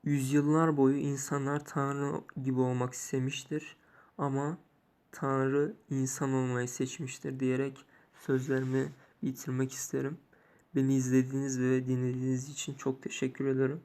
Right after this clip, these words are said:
Bir sonraki videomuzda görüşmek üzere. Meleklere emanet olun. Baba, Oğul ve Kutsal Ruh ismiyle. Amin.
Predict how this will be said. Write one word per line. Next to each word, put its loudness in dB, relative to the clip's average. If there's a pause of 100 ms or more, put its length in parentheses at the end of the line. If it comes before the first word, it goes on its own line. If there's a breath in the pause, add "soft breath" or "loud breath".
(840 loud breath)
Bir 2
sonraki -2
videomuzda 2
görüşmek 0
üzere. 2
Meleklere 2
emanet -2
olun. -2 (300)
Baba, 0
Oğul 4
ve 0 (140)
Kutsal -8
Ruh -6
ismiyle. -8 (880 soft breath)
Amin. -4